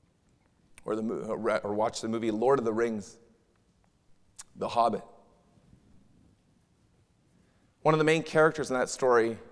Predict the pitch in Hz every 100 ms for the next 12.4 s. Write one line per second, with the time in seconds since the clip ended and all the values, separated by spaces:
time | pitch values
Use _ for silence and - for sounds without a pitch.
0 | - _ - 120 - 131 123 127 113 113
1 | 123 117 120 113 127 117 107 - - -
2 | - _ _ _ _ _ _ _ _ -
3 | _ _ _ 143 151 131 202 233 196 160
4 | 156 165 160 143 190 202 170 156 139 196
5 | - 185 175 170 165 - 139 139 - -
6 | 120 - - - 120 160 147 104 - -
7 | - _ _ _ _ _ _ _ _ _
8 | _ _ _ _ - - 190 202 190 196
9 | 254 208 185 160 185 190 175 - 233 226
10 | 175 170 - 214 220 165 - - 226 254
11 | 254 240 233 190 - 226 247 - 233 233
12 | 185 175 131